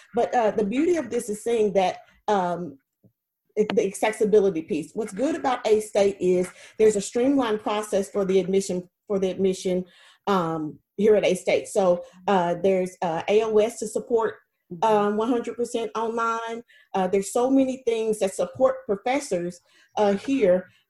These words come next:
um, that I think the online process, uh, is, makes it easier.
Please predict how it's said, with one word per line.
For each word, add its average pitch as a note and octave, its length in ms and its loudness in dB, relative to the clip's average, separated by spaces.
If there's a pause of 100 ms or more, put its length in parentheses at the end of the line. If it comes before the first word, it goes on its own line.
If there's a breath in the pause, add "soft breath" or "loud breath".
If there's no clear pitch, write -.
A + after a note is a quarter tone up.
um, E3 580 0 (600)
that G3+ 160 2
I G3 80 2
think C#4 380 -6 (140)
the G3 180 -4
online G#3 380 0
process, F#3+ 400 -6 (120)
uh, E3 280 -4 (640)
is, F3+ 120 -2 (140)
makes F#3 220 -6
it E3+ 120 -10
easier. - 440 -12